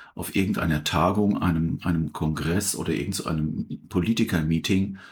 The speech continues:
auf großes Unverständnis der englischsprachigen Öffentlichkeit gestoßen, weil die dann dachten, da sieht man mal wieder die Deutschen, ja, mit ihrer Fäkalsprache.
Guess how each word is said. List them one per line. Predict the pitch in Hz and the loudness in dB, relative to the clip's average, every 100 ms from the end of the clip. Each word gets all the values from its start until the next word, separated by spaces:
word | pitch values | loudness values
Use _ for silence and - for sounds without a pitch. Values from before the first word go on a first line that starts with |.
| - - - - - | -20 -20 -20 -14 -6
auf | - | -4
großes | - 98 104 | 0 0 0
Unverständnis | - 117 98 87 78 69 73 - | 0 0 0 0 0 0 -2 -2
der | 76 69 64 - - _ | -2 -2 -4 -8 -18 _
englischsprachigen | 98 98 90 - 76 78 80 76 80 78 - | 0 2 0 0 -2 0 -2 0 0 0 -2
Öffentlichkeit | 101 - - - 71 | -2 0 0 -4 -6
gestoßen, | - - 76 76 - 101 - - - - - | -8 -4 -2 0 0 0 -2 -12 -18 -16 -2
weil | 92 | 0
die | 92 113 | 2 4
dann | 101 | 2
dachten, | 90 92 104 | 2 0 0
da | 85 | 0
sieht | 104 | -2
man | 104 | 0
mal | 92 87 | 0 2
wieder | 87 | 2
die | 85 87 | 2 0
Deutschen, | 76 82 - 65 | 0 0 -2 -4
ja, | 69 76 | -4 -4
mit | 80 | -4
ihrer | - 76 | -4 -4
Fäkalsprache. | 76 85 - 69 - - - - | -4 -4 -6 -6 -8 -8 -10 -10